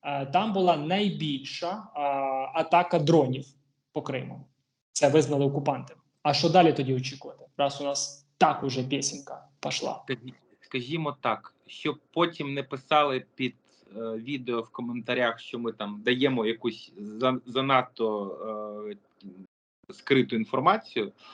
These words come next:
Speaker 2: скажу так, переглядаючи, е, питання Криму на тут та зараз, як кажуть, там, в обозрімом будущем, є момент, е, того, що втрата Криму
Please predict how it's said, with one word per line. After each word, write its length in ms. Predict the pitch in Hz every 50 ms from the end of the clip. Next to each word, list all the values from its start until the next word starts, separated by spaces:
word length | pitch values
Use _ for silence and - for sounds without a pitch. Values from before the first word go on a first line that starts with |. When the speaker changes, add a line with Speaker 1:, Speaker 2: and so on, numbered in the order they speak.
| - - - - - - - - _
Speaker 2:
скажу 280 | _ _ 123 127 135
так, 240 | 135 - 104 - -
переглядаючи, 920 | - 151 180 190 185 214 214 202 165 143 120 110 104 107 107 - - - 117
е, 120 | 107 107 110 _ _ _ _ _ 113 110 113 110 110 110 104 -
питання 440 | 131 127 - 156 170 180 175 165
Криму 520 | 165 - - 127 123 110 104 104 101 104 104 _ _ _ _
на 140 | - 117 117
тут 220 | - - - -
та 100 | - 165
зараз, 440 | 131 123 120 107 101 101 104 - _ _
як 180 | 110 104 101 -
кажуть, 320 | 127 110 101 104 98 - _ _
там, 140 | - 92 90 _ _
в 60 | 113
обозрімом 640 | 123 127 147 147 135 143 147 131 127 117 113 110
будущем, 460 | 98 98 - 92 90 - - - - _ _ _ _ _ _ _ - - - - _ _ _ _ -
є 300 | - 113 135 180 196 190
момент, 580 | 185 175 165 160 160 151 147 135 127 123 113 - - _ _ _ _ _ -
е, 640 | 110 113 110 110 113 110 110 110 110 110 107 107 104 -
того, 260 | - 175 180 175 165
що 440 | - - - - 151 139 127 - - _ _ _ _ _ _ _ _
втрата 560 | - _ - 151 156 151 143 135 - 127 120
Криму 600 | - - 131 160 208 233 233 220 156 117 98